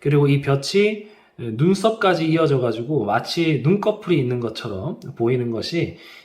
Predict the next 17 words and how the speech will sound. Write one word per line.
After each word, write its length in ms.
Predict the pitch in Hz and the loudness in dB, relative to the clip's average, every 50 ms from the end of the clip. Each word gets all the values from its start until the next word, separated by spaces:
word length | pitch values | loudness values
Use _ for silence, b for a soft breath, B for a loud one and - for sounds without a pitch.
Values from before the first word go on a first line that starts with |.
| B | B
이 140 | B 123 120 | B -6 -4
아이들의, 560 | 117 135 147 147 139 127 127 120 113 107 104 | -2 -2 -2 -2 0 0 0 0 0 -2 -2
어, 140 | 104 101 98 | -4 -4 -4
매력 280 | 101 113 117 147 139 143 | -2 0 0 0 0 -4
중에 240 | - - 117 104 101 | -6 -12 -12 -12 -12
하나입니다. 800 | 95 113 113 104 101 98 - - - 101 95 87 90 85 - _ _ _ _ _ _ _ _ _ B B B B B B B B B - | -10 -10 -10 -10 -10 -10 -12 -12 -14 -14 -12 -14 -14 -16 -20 _ _ _ _ _ _ _ _ _ B B B B B B B B B -18
어, 240 | 151 160 175 - - | -16 -14 -14 -14 -12
천천히 440 | - - 185 185 208 202 190 175 143 | -6 -4 -2 0 2 2 2 4 4
이제 140 | 135 139 139 | 4 4 4
명칭들을 500 | 117 120 120 143 - 196 196 190 180 156 | 4 4 2 2 2 0 2 2 2 2
좀 140 | 151 143 139 | 2 0 -2
살펴드리겠습니다. 1000 | - 190 185 185 180 147 131 120 117 110 110 - 101 92 87 87 87 87 - - | -2 -2 -2 0 0 0 2 2 0 -2 -2 -4 -10 -12 -12 -12 -14 -16 -16 -12
얼굴 360 | - 104 104 120 143 175 180 156 | -8 -4 -2 0 2 2 2 2
부분이고요. 680 | 147 139 143 135 123 107 113 131 170 156 - 85 87 - _ _ _ _ _ _ _ _ _ _ | 0 0 0 0 0 0 -2 -4 -4 -4 -4 -8 -12 -14 _ _ _ _ _ _ _ _ _ _
이 160 | - 151 143 131 | -6 -2 0 2
눈 240 | 127 160 196 208 | 4 4 4 4
부분인데, 840 | 180 160 139 139 131 120 107 101 98 139 156 139 92 - - - | 2 0 2 2 0 0 0 -4 -2 -2 -2 -2 -4 -8 -14 -20